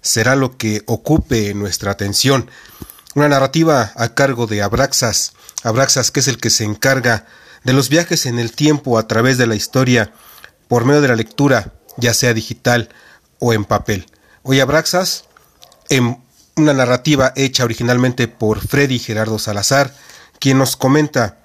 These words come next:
lo que fue esta gran batalla de Aníbal y el Marqués, comenzando precisamente por el inicio de la rivalidad. Aníbal y el Marqués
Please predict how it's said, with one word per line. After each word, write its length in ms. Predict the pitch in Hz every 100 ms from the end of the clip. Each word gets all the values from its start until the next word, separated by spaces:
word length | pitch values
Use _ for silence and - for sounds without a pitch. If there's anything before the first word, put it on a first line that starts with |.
| - _ -
lo 200 | 117 110
que 120 | 110
fue 420 | - 127 123 - _ _ _ _ _ _ _ _ _ -
esta 260 | 175 - 139
gran 240 | 143 147
batalla 560 | 123 - 135 123 104 - - - -
de 160 | 117
Aníbal 580 | 110 117 127 117 110 98 -
y 160 | 117
el 100 | 110
Marqués, 600 | 104 101 - 123 117 - - - -
comenzando 760 | - 117 113 - 127 123 117 110 _ - _ _ _ _
precisamente 720 | 123 127 151 156 151 117 92 _ _
por 160 | 127 113
el 140 | 107
inicio 580 | 113 131 - 120 98 - _ - _ -
de 240 | 113 117
la 160 | 110 110
rivalidad. 760 | 107 107 101 101 98 101 98 - - _ - - -
Aníbal 320 | 117 156 196 180
y 40 |
el 80 | 165
Marqués 600 | 156 - 202 208 -